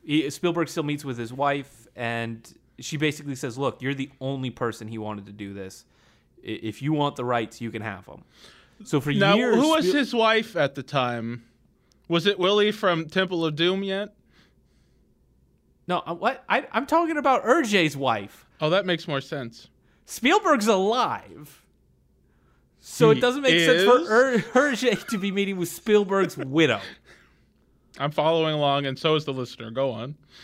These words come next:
Speaker 1: <sighs> Yeah, you're making it very easy for them. Uh, <laughs> uh, so Spielberg sat, um, on the Tintin rights for, for years. Like, he, he, every time the contract would go to expire,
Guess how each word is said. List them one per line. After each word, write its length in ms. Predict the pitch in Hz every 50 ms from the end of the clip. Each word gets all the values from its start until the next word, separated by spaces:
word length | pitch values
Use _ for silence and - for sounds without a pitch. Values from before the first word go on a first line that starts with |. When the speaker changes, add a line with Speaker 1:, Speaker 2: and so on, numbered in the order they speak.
| - - _ _ _ -
Speaker 1:
<sighs> 60 | - - - - - - - - - - - -
Yeah, 260 | 156 151 139 123 120
you're 200 | 120 127 135 147
making 220 | 180 180 175 247
it 80 | - -
very 240 | - 165 170 160 135
easy 280 | 135 156 151 123 120
for 140 | 107 104 113
them. 160 | 101 202 196 - - - - - -
Uh, 680 | - 151 156 151 147 147 147 139 139 143 139 131 113 - - - _ _ _ _ _ _ _ _ _ _ _ _ - 523 440 415 494
<laughs> 1120 | 587 440 539 571 440 _ _ _ _ _ _ _ _ - - - - - _ _ _ -
uh, 180 | 143 147 156 156
so 140 | - 190 180
Spielberg 520 | 175 - - 247 294 339 311 262 247 101
sat, 500 | - - - 208 196 202 196 - - - _ -
um, 400 | 160 165 165 165 160 160 160 -
on 520 | - - 156 160 160 160 156 156 156 151
the 60 | 143 139
Tintin 460 | - - 190 208 190 220 185 151 147
rights 400 | 143 135 131 131 131 - - -
for, 480 | - - 139 131 127 127 120 - - - -
for 80 | 120
years. 340 | 117 123 170 202 180 135 117
Like, 160 | 120 123 117
he, 220 | - 151 147 147 -
he, 280 | - 143 151 151 147 -
every 200 | 139 143 160 165
time 200 | 156 170 156 156
the 80 | 147 139
contract 520 | - 143 131 135 135 - 139 135 135 -
would 140 | 147 127 127
go 100 | 131 131
to 100 | 127 127
expire, 760 | 120 - - - - - 120 120 120 120 120 117 117 120